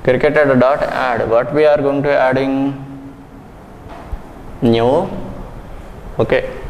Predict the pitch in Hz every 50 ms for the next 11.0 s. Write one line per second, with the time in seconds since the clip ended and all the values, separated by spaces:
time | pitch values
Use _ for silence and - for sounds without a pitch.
0 | - - - - - - - 110 110 117 123 139 165 180 - - - - - -
1 | - - - - - - - - - - - - - - - 113 117 113 120 135
2 | 135 - - - - 110 104 107 123 127 - - - - - - - - - -
3 | - - - - - 135 127 - 127 113 - - - - - - - - - -
4 | - - - - 120 120 120 131 135 123 135 139 - - - 131 123 123 120 120
5 | 131 156 185 202 208 196 - - 120 110 - - - - - - - - - -
6 | - - - - - - - - - - - - - - - - - - - -
7 | - - - - - - - - - - - - - - - - - - - -
8 | - - - - - - - - - - - - - - - - - - - -
9 | - 110 151 - - 147 175 190 - - - - - - - - - - - -
10 | - - - - - 127 135 143 151 143 131 131 139 139 135 123 127 - -